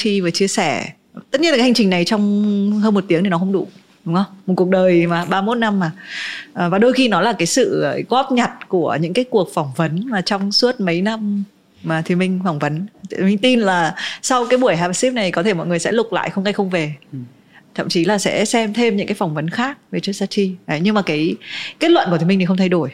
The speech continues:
Speaker 1: Ai rồi cũng sẽ phải tìm thấy mình. Có thể cái quãng đường nó sớm hay muộn á,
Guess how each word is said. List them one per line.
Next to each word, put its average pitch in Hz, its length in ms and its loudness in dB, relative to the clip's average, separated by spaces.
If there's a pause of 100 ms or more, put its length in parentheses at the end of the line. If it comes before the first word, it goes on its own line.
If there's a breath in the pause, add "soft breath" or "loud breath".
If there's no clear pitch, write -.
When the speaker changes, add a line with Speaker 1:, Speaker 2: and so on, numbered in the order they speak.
(340)
Speaker 1:
Ai 202 320 2
rồi 185 140 4
cũng 190 240 -4
sẽ 190 540 -2 (1080 loud breath)
phải 143 380 -2
tìm 185 180 4
thấy 151 120 2
mình. 170 280 2 (1040 loud breath)
Có - 80 -2
thể 226 160 4
cái - 100 -4
quãng - 260 0
đường 175 360 2
nó 160 280 0
sớm 185 280 2
hay 226 100 2
muộn 226 300 0
á, 226 60 0